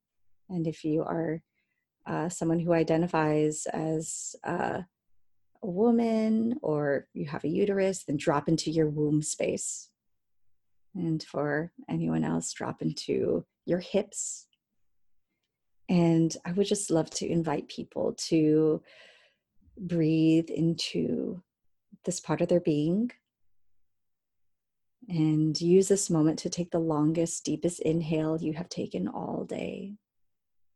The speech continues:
inviting a smile to your face as if you are drawing up earth energy from your toes to your hips,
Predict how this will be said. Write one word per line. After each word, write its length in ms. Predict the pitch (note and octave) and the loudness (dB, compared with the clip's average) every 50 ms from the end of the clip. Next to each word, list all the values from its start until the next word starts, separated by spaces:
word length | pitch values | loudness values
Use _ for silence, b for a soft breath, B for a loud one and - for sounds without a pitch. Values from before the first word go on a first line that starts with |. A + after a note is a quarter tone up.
| _ | _
inviting 440 | - F3+ F3 D#3+ D#3+ D3+ D#3 D#3 F3 | -2 0 2 2 2 2 2 2 0
a 60 | F3 | 0
smile 580 | E3 - - - F3 D#3 D3+ D#3 D#3 D#3+ D#3 D#3+ | -2 -2 -4 -4 0 2 2 4 4 4 2 2
to 160 | - - F#3 | 0 0 0
your 160 | F3 E3+ E3+ | 2 2 0
face 640 | F3 - - D#3+ D#3 E3+ C#3+ - - - - - - _ _ _ _ _ _ _ _ _ _ _ _ _ _ _ _ _ _ _ _ _ _ _ _ - | 0 0 0 0 0 0 -2 -4 -8 -10 -12 -14 -18 _ _ _ _ _ _ _ _ _ _ _ _ _ _ _ _ _ _ _ _ _ _ _ _ -8
as 120 | E3 - | -2 0
if 160 | F3 E3+ - | 0 2 2
you 160 | D#3+ D#3 D#3 | 2 2 4
are 440 | - D#3 D#3 D3+ D3+ D3+ D3+ D3+ - - _ b b b b b b b b - E3 | 4 4 4 4 4 4 2 2 0 -4 _ b b b b b b b b -4 2
drawing 440 | D#3 E3 D#3+ D3+ D#3 D#3+ D#3+ D#3 D#3 | 4 6 6 8 8 6 6 6 6
up 200 | D#3 D#3 D3+ - - - | 4 2 0 -4 -6 -4
earth 220 | - D#3 D#3 E3+ - | 0 0 0 0 0
energy 420 | - D#3 D3+ D#3 D3+ - D#3+ D#3 | 0 2 2 2 2 2 0 -2
from 240 | D#3+ - D#3+ D#3+ E3 | 0 0 0 0 0
your 120 | E3 E3+ | 0 0
toes 880 | E3+ - - D#3+ D#3 D#3+ E3+ - D#3 - - - - - - - - - - | -2 -2 -4 -4 -2 -2 0 0 0 -2 -2 -4 -6 -6 -8 -10 -12 -12 -14
to 120 | - - | -12 -12
your 100 | - G#3 | -12 -12
hips, 920 | F#3+ F#3+ G#3 G#3+ G#3+ G#3 - - - - - - - - - - - _ | -10 -6 -6 -6 -6 -6 -10 -14 -14 -14 -16 -18 -20 -20 -20 -20 -20 _